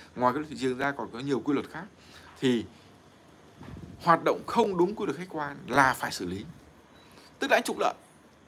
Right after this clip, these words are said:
Tức là anh trục lợi, còn cái gì nữa? Thị trường là nhắm về cung cầu. Cầu nhiều thì tự nhiên giá tăng, cung nhiều thì giá giảm.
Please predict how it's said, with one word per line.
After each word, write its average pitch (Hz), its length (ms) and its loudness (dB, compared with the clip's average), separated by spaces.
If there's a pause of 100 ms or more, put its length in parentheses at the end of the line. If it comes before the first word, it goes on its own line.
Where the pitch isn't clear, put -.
(2500)
Tức 277 80 -4
là 233 80 2
anh 214 80 0
trục 214 120 -4
lợi, 220 260 2 (340)
còn 175 180 -2
cái 208 100 -4
gì 208 140 -6
nữa? 208 140 -10 (1900)
Thị 214 80 2
trường 196 180 6
là - 60 0
nhắm 208 140 0
về 202 80 0
cung 214 280 -4
cầu. 175 360 4 (1600)
Cầu 170 240 8
nhiều 170 320 4
thì 165 120 4
tự - 80 2
nhiên 180 200 0
giá 170 140 2
tăng, 190 280 -6 (520)
cung 196 240 4
nhiều 175 220 6
thì 156 60 -2
giá 160 160 2
giảm. 156 160 2